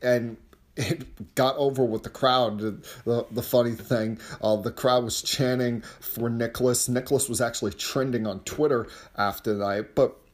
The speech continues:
you wonder, how long were they gonna keep this up going? Well, it turns out that they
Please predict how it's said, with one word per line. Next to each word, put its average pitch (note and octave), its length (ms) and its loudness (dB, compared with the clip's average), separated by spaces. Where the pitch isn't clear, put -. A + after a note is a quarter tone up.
you C3+ 120 2
wonder, C#3 360 0
how D3 140 2
long D3 300 2
were B2 60 0
they A#2+ 100 0
gonna G#2+ 180 -2
keep - 280 -4
this A2 180 0
up - 220 -2
going? A2 640 -4
Well, D3+ 220 4
it - 160 -6
turns D#3 260 0
out C#3+ 160 0
that - 140 -4
they B2 300 2